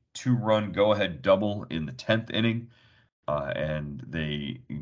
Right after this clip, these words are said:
get it done. Emmanuel Clase closes it out, uh, for, uh, the win. They stay in first place, uh, by a game with the Twins losing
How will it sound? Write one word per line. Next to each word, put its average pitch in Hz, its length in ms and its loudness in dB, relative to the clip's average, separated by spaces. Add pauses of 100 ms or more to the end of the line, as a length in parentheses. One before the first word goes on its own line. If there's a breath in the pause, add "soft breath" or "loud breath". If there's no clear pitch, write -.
(140)
get 101 100 2
it 85 140 -4
done. 90 320 4
Emmanuel 80 420 0
Clase 78 560 2
closes 76 420 -4
it 76 120 2
out, 78 300 6 (540 soft breath)
uh, 67 440 -4
for, 78 640 -2 (120)
uh, 65 160 -4 (180)
the 76 120 -4
win. 87 300 0
They 78 100 2
stay 98 320 2
in 92 100 2
first 87 320 0
place, 90 520 0
uh, 73 220 6
by 76 160 6
a 71 100 -2
game 87 440 2
with 80 140 0
the - 80 -14
Twins 90 400 0
losing 98 560 2